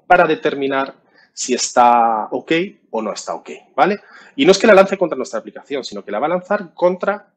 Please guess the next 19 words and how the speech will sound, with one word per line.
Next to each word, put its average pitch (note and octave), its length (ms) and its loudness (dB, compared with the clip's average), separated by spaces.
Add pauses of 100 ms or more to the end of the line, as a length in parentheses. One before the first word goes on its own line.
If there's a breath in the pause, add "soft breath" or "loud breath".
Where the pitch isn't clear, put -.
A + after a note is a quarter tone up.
(180)
las G3+ 320 2
instancias, F3+ 800 -6
las B2 140 -10
diferentes D3+ 440 -10
instancias D3+ 520 -8
de A#2 80 -10
nuestra A2 260 -8
aplicación. G2 580 -14 (640)
Si C#3 360 0
detecta C#3 380 2
en F#3+ 60 6
algún F3+ 220 0
momento F#3 480 2
que B2 140 0
una E3 260 2
de F3+ 140 0
ellas A#2+ 460 -6
no C3+ 140 -4
funciona, A3+ 640 -4